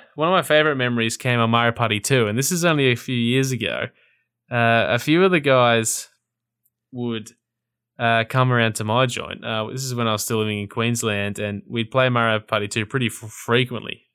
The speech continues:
uh, in my last couple of years living there. We used to do it all the time, and in this particular instance, uh, my brother Tom was there and our, our friend Joel, and it got, it got very fierce,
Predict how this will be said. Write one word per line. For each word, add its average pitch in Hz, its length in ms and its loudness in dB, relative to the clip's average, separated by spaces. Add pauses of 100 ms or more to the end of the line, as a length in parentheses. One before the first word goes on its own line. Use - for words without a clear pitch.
(100)
uh, 101 200 -8
in 104 160 -8
my 101 160 -8
last 104 220 -4
couple 107 240 -6
of 98 60 -4
years 113 220 -4
living 98 240 -6
there. 95 240 -12 (560)
We 113 60 -4
used 113 120 0
to 120 60 -6
do 110 120 4
it 104 40 2
all 101 100 0
the 98 60 -2
time, 101 400 0
and 101 160 -6 (320)
in 113 120 -2
this 147 120 2
particular 120 560 -2
instance, 113 560 0 (160)
uh, 101 400 2
my 107 100 -2
brother 127 240 2
Tom 123 200 2
was 110 160 0
there 113 260 4
and 113 80 0
our, 107 300 2
our 110 160 2
friend 120 280 2
Joel, 107 460 4 (720)
and 110 200 2
it 107 60 0
got, 113 400 2 (320)
it 127 120 4
got 123 260 4
very 151 320 6
fierce, 113 640 2